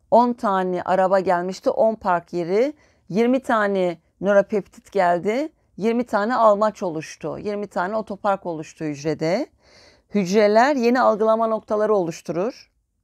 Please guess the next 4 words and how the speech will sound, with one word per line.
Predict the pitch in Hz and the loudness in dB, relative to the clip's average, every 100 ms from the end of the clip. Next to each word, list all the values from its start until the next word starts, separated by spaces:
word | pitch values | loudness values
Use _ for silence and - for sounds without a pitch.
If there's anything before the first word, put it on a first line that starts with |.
| _ _ _ _ _ _ _ _ | _ _ _ _ _ _ _ _
Beden | 139 208 196 226 277 349 _ _ _ _ _ _ _ _ _ _ _ _ - | 2 4 6 6 4 -2 _ _ _ _ _ _ _ _ _ _ _ _ 0
bu | 285 277 | 2 4
noktalar | 240 233 - 202 202 214 254 | 2 2 2 4 6 6 6
için | 247 - 196 - 214 214 277 | 0 -8 -10 -6 -4 -4 -6